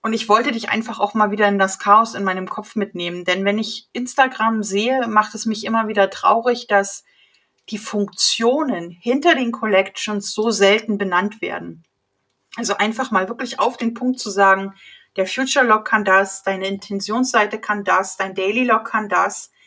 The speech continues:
Das kann für dich wirklich alles komplett unterschiedlich sein. Aber vielleicht hab ich, hab ich dich so ein bisschen zum Nachdenken gebracht. Ähm, denn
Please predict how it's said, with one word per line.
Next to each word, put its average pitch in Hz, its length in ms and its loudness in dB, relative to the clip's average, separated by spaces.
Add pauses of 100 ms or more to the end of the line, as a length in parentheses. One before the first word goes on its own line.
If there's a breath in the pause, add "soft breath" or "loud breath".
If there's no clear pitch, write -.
(520 soft breath)
Das - 200 -4
kann 233 180 2
für 226 160 -8
dich - 340 -6
wirklich 254 340 -2
alles 233 300 0
komplett 196 380 -2
unterschiedlich 190 640 -6
sein. 175 360 -8 (440 soft breath)
Aber 208 180 2
vielleicht 240 380 0
hab 247 100 -2
ich, - 340 -8
hab 220 160 0
ich 233 100 -6
dich 226 160 -6
so 233 60 -4
ein 208 80 -2
bisschen 220 280 -2
zum 208 180 -6
Nachdenken 196 600 -2
gebracht. 165 520 -10 (880)
Ähm, 196 460 2 (720)
denn 202 520 0